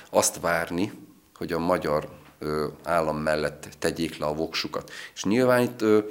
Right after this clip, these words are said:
a tárgyalások folyamán osztrák és magyar fél között azért voltak ezerkilencszáztizennyolc, tizenkilenc, húsz, huszonegy folyamán tárgyalás, hogy hol is húzzák meg pontosan a két állam határát,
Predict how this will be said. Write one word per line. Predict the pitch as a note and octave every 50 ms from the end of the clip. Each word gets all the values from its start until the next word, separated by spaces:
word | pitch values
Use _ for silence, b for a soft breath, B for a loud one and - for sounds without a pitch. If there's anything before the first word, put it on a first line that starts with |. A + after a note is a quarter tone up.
| B B B B B B -
a | - F2 F2 F2 F2 E2+ - -
tárgyalások | - F#2+ A2 A#2+ A2+ G#2+ F#2 E2+ D#2 E2 - - D#2+ -
folyamán | - - - F2 F2 E2+ E2+ E2+ E2 D#2
osztrák | D#2+ D#2+ - - D#2+ D#2 D#2
és | - - -
magyar | - E2 E2 D#2+ D#2
fél | - - D2
között | - D#2 D2
azért | D2+ D2+ D2+ D#2
voltak | D2+ E2 E2+ - - -
ezerkilencszáztizennyolc, | - D#2+ D#2 D2+ C#2+ D#2+ D2+ D2+ D2+ - - E2 D2+ D#2 D2 C#2+ C#2+
tizenkilenc, | D2 D#2+ D#2 D2+ C#2+ C#2+ - D2 D2+ -
húsz, | - D#2+ D2+ - -
huszonegy | - - D#2+ D#2+ D#2
folyamán | - - D#2+ D2 C#2+ C#2+ C#2+ -
tárgyalás, | - E2+ E2+ D#2+ - D#2+ D#2+
hogy | - - - B B B B -
hol | A2+ C#3+
is | D#3 A2 - -
húzzák | - - G#2 G#2 G2 - E2+ F2 -
meg | C#2+ D2 -
pontosan | - - F2 E2+ E2 F2 E2+ - - -
a | C#2
két | - - F2 E2 D#2 - -
állam | - C2+ C2+ B1+ - - -
határát, | - - - - - D#2 F2 F2+ - - - - -